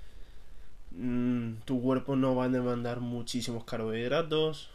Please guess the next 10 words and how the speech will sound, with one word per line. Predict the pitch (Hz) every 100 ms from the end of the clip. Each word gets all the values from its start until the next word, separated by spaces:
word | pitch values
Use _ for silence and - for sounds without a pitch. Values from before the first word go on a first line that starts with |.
| - - - -
así | 110 120
que | 120 117
te | 123
puedes | - 127 131
permitir | - 120 113 101 120
una | 117 120 113
dieta | 117 120 120
bajo | 110 113 - 107
en | 113
carbo-, | 110 101 101 -